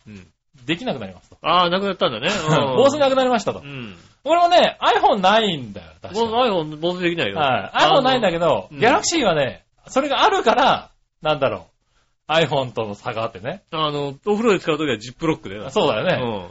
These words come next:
Speaker 2: お風呂でも使えたからね。
Speaker 1: あー、
Speaker 2: ギャラクシーはね。
Speaker 1: なるほどね。そうだね。
Speaker 2: はい。だ-、それでなくなったんだよ。
Speaker 1: うん。
Speaker 2: うん。なんでそんなiPhoneの良くないところを全部移植したみたいなね。
Speaker 1: そうだね。
Speaker 2: はい。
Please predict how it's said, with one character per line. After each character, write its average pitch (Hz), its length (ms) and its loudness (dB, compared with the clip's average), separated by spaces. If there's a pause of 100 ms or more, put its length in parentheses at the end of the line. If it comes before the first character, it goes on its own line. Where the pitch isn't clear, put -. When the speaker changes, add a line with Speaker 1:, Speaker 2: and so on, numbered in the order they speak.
(140)
Speaker 2:
お 180 120 2
風 247 100 2
呂 247 100 2
で 151 80 4
も 127 120 0
使 202 220 0
え 220 60 4
た 220 100 0
か 147 100 -2
ら 110 100 -4
ね。 185 280 -6
Speaker 1:
あ 120 200 -4
ー、 - 20 -2
Speaker 2:
ギ 127 60 0
ャ 131 60 0
ラ 127 80 0
ク - 20 -4
シ 131 140 -6
ー - 20 -8
は 104 80 -4
ね。 135 60 -2
Speaker 1:
な 185 60 -4
る 117 80 -8
ほ - 20 -14
ど 98 100 -14
ね。 160 100 -10
そ 151 60 -6
う 98 180 -14
だ 143 80 0
ね。 143 60 4
Speaker 2:
は 120 340 0
い。 - 20 -20
だ-、 196 200 0
そ 226 140 2
れ 220 80 2
で 185 40 0
な 143 160 2
く 196 60 2
な 220 80 4
っ 214 60 0
た 147 120 4
ん 107 40 -10
だ 98 80 -6
よ。 - 80 -12 (180)
Speaker 1:
う - 20 -14
ん。 98 380 -14
Speaker 2:
う 131 60 -6
ん。 120 420 -6
な 294 160 2
ん - 20 -2
で 202 60 -4
そ 165 100 -6
ん 156 40 -2
な 156 180 0
iPhone 185 340 2
の 131 180 0
良 156 300 2
く 202 80 -2
な 190 140 6
い 175 60 6
と 165 100 2
こ 135 80 2
ろ 135 80 6
を - 40 2
全 160 200 0
部 135 80 0
移 123 160 -6
植 151 180 0
し - 60 -10
た 147 80 4
み 131 80 -4
た 123 80 2
い - 20 4
な 247 60 4
ね。 - 100 2
Speaker 1:
そ - 80 2
う - 20 -6
だ 151 680 2
ね。 156 40 4
Speaker 2:
は 127 40 2
い。 101 140 -10